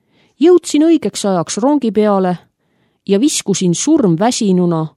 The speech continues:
kolmanda klassi vagunis puupingile. Pärast paaritunnist rööpaliidetel rappumist astusin Vasalemma jaamas maha, tundes peas vahetpidamatut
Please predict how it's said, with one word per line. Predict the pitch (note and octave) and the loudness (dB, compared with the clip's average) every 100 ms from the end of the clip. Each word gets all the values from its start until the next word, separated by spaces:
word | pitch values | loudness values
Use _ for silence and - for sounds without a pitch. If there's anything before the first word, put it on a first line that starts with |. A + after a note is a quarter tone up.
| _ | _
kolmanda | - D4 B3+ E3+ D#3+ | -2 0 2 0 -4
klassi | E3 D#3 - E3 | -6 -6 -4 -4
vagunis | - G#3+ F3+ D#3+ - - _ _ | -2 0 0 -2 -6 -14 _ _
puupingile. | F#3+ E3+ D#3 D3+ D3 C#3+ C#3 - _ _ _ _ _ _ _ _ _ _ _ - | 4 4 2 -2 -2 -6 -8 -14 _ _ _ _ _ _ _ _ _ _ _ -6
Pärast | F#3+ F3+ - | -4 -4 -4
paaritunnist | - D#4+ D4+ B3 B3 A3 - - | -2 0 0 0 0 0 -4 -6
rööpaliidetel | C#4+ D4 - G3+ A#3 G#3 C#3+ D#3 D3+ | -4 -4 -2 -4 -2 -4 -6 -6 -6
rappumist | A3 C4 _ F#3 F3 E3+ - - _ _ _ _ _ | -4 -6 _ -6 -4 -4 -8 -16 _ _ _ _ _
astusin | B3+ D4 - F#3+ F3+ F3+ | -6 -6 -6 -4 -2 -2
Vasalemma | F3+ A3 F#3 F3 E3 | -2 0 0 0 0
jaamas | F#3+ G3+ D3+ - | 0 -2 -4 -6
maha, | A3 C4 G#3+ D#3+ _ _ _ _ _ _ | -6 -4 -4 -6 _ _ _ _ _ _
tundes | - C4+ G3+ D#3+ - | 0 2 2 0 -6
peas | C4+ C#4 G3 F3 - _ G3+ | -4 0 0 -2 -10 _ -2
vahetpidamatut | C#4+ A3 - B3 B3 A3 F3 - F3 | 0 0 -4 -8 -2 -2 -2 -4 -8